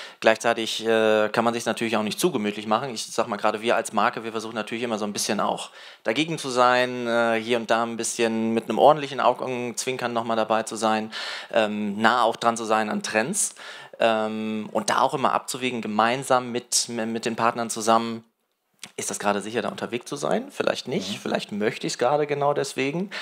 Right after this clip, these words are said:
Speaker 1: Natürlich, ähm, ganz nah da am Ball bleiben und mehr oder weniger tagesaktuell ja zu gucken, wo sind wir da gerade? Wo stehen wir gerade? Wollen wir irgendwo anders hin?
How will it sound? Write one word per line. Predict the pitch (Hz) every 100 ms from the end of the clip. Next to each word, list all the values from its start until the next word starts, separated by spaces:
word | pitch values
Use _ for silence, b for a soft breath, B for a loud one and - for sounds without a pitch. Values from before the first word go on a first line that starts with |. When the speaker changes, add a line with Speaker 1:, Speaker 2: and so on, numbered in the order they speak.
| B B B
Speaker 1:
Natürlich, | 110 123 120 113 -
ähm, | 113 113 113 113 110 113 101 -
ganz | 110 123 -
nah | 113 117 117
da | 113
am | 110
Ball | 113 117
bleiben | 117 117 113
und | 113
mehr | 110
oder | 110
weniger | 113 113 110
tagesaktuell | 113 117 113 107 - 117 110
ja | 110
zu | -
gucken, | - 120 113
wo | 107
sind | 107 131 185 123 -
wir |
da | - -
gerade? | - - -
Wo | 113
stehen | - 135 139
wir |
gerade? | 135 120 123 113
Wollen | 120 127
wir | 123
irgendwo | 127 113
anders | 117 117 -
hin? | 120 120